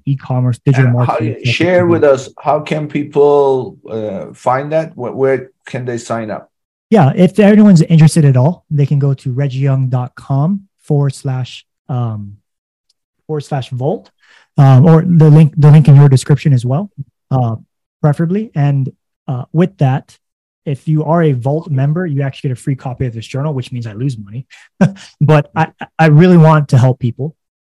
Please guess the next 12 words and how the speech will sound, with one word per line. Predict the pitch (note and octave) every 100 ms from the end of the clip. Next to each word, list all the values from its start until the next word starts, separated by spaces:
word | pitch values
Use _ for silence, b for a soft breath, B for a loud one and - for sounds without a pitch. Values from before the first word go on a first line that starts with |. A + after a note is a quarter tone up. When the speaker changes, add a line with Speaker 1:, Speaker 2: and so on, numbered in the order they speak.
| _ C#3
Speaker 1:
And, | C3+ C3
uh, | C3 C3+ -
there | D3 D3+
I | C#3
provide, | - C3+ C3 B2 C#3 -
uh, | B2+
group | D3+ C3
coaching, | C#3 C3 C#3 B2
private | C3 A#2+ B2
coaching, | B2+ A#2 B2+ A#2 A#2 B2+ -
um, | A2 A2 D3
just, | B2+